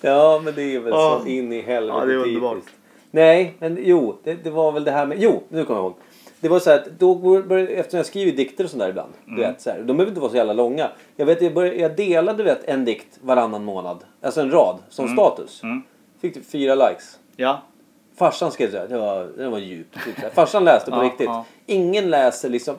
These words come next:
Speaker 1: alltså blir det för djupt och för knepigt, folk bara, "Nej, jag orkar inte scrolla vidare."
Speaker 2: Ja.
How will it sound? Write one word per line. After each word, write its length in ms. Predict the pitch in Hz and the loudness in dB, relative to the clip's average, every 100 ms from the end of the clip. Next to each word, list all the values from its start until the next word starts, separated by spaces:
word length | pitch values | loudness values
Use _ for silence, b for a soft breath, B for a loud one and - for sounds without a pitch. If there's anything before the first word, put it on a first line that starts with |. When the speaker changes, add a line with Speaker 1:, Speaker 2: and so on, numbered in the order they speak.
| - | 0
Speaker 1:
alltså 240 | 151 175 | 2 0
blir 280 | 165 156 160 | -2 -4 -4
det 60 | |
för 140 | 160 196 | -4 -8
djupt 380 | 185 160 - 131 | -2 -2 -2 -10
och 60 | |
för 80 | - | -14
knepigt, 560 | - 170 135 - 147 - | -10 -2 -2 0 -4 -2
folk 140 | 143 | -4
bara, 80 | 120 | 2
"Nej, 140 | 139 | 6
jag 100 | 143 | 6
orkar 180 | 131 139 | 4 0
inte 120 | 113 | -8
scrolla 320 | 98 143 120 110 | -8 -2 0 0
vidare." 380 | 101 101 90 82 - | -2 -6 -6 -8 -12
Speaker 2:
Ja. 260 | 104 113 | -10 -10